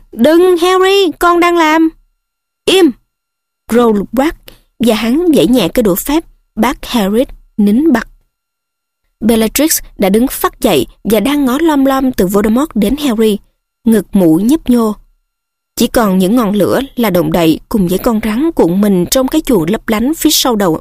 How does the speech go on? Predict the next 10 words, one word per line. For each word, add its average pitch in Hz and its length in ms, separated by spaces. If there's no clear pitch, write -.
Voldemort. 202 520
Harry 202 320
có - 120
thể 311 160
cảm 175 260
nhận 202 200
được 185 200
cái 285 120
đũa 247 120
phép 339 280